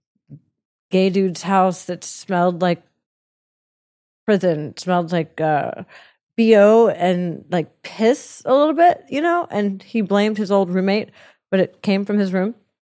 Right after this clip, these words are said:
And it didn't go away when I moved in. And it didn't have, like, Wi-Fi. And, uh,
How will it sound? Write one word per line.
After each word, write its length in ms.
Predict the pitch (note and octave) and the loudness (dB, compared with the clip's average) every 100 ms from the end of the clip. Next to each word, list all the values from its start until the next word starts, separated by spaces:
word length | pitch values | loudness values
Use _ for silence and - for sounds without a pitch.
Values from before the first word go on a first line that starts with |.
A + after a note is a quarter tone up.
| _ _ _ _ - | _ _ _ _ -10
And 420 | E3+ F#3 F3 D#3+ | -4 -2 -2 -2
it 80 | F3 | -2
didn't 180 | F3+ F#3 | 0 2
go 120 | F#3 | 4
away 280 | F3 F3+ F#3+ | 4 4 2
when 140 | F#3 | -2
I 80 | E3+ | -2
moved 180 | E3+ F3 | -2 -4
in. 220 | F3 F3+ - - _ _ | -4 -8 -16 -20 _ _
And 460 | F3+ F#3 F#3 F3+ F3 _ _ _ _ - | 0 2 2 0 -6 _ _ _ _ -6
it 40 | F#3 | -2
didn't 160 | G3+ | 0
have, 140 | G#3 E3 | 0 0
like, 140 | D3+ | -4
Wi-Fi. 760 | D3+ C#3 D3+ F#3+ G#3+ F#3 F3+ F3+ | -2 0 0 0 2 4 4 4
And, 400 | D#3 D#3 D3 - | 2 -2 -4 -12
uh, 160 | - | -16